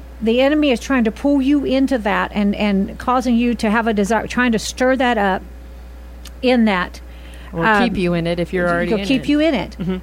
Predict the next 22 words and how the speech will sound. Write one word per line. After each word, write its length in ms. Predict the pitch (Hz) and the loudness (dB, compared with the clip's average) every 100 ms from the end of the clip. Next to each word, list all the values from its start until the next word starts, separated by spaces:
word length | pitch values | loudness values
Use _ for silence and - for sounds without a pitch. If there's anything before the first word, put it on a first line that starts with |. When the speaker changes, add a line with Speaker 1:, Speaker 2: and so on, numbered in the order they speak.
| - | 0
Speaker 1:
That 220 | 240 226 | 0 2
right 260 | 240 262 - | 2 2 2
now 220 | 294 262 | 0 2
there's 220 | 254 226 | 2 0
a 60 | 233 | -2
call 500 | - 285 269 220 - | 0 4 4 4 0
in 240 | 247 262 | 0 2
that 200 | 254 - | 2 -2
specific 680 | - 233 - 277 - 233 - - - | -2 -4 0 -2 0 -4 -4 -8 0
area 840 | 285 359 392 330 240 190 185 196 - - | 2 4 4 4 2 2 0 -2 -10 -8
of 140 | - 214 | 0 4
nicotine, 600 | 233 233 233 226 185 180 | 4 2 -2 0 0 0
of 120 | 196 | 0
that 160 | 226 226 | 2 2
addiction. 540 | 202 214 - - 170 - - 226 | 0 -2 -4 -6 -6 -10 -8 2
There 180 | 254 | 4
is 120 | 262 233 | 4 2
a 80 | |
call, 420 | 220 - 349 349 277 | -2 0 4 4 4
there's 240 | 240 220 | 4 2
a 100 | 220 | 0
summons, 800 | - - 349 359 240 208 214 | -2 0 2 2 2 2 0